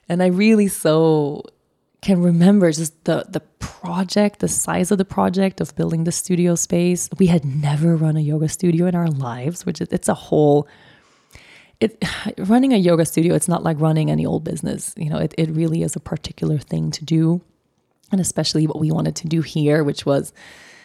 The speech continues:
have a restaurant in the back. We'd never run a restaurant. <laughs> Never run a cafe. I'd worked at restaurants and worked in cafes a lot of my life, but never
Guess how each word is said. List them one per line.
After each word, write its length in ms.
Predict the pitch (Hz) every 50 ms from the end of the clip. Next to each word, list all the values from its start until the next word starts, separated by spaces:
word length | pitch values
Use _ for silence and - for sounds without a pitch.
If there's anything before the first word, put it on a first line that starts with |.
| - _ _
have 180 | - 180 170
a 60 | 165 160
restaurant 480 | 156 151 143 - - - 160 151 151
in 60 | 156
the 60 | 156 160
back. 400 | 147 156 156 151 156 190 190 -
We'd 140 | 160 135
never 380 | 147 143 143 151 135 - 113 147
run 200 | 143 139 131 123
a 60 | 127
restaurant. 640 | 120 117 120 - - - 147 131 143 170 190 - - - - - - - - - - - - - - - - 165 - -
<laughs> 1120 | 190 - - _ - - - _ - - - - - - - - - - - - - _ 180
Never 260 | 170 160 156 160 160
run 140 | 160 156 151
a 80 | 151
cafe. 500 | - 170 156 143 - - 156 156 156 156
I'd 240 | - 165 147 139 131
worked 380 | 156 156 147 156 180 - - -
at 100 | - -
restaurants 540 | 202 208 196 - - 226 214 214 214 202
and 120 | 180 156 147
worked 480 | 151 151 160 156 151 175 175 - -
in 80 | 233 220
cafes 540 | 190 196 202 190 - 208 202 196 202 202 196
a 60 | 190
lot 260 | 175 175 175 175 180
of 80 | 180 180
my 140 | 185 185 185
life, 260 | 185 185 185 185 -
but 80 | -
never 380 | 147 156 151 143 147 151 147 151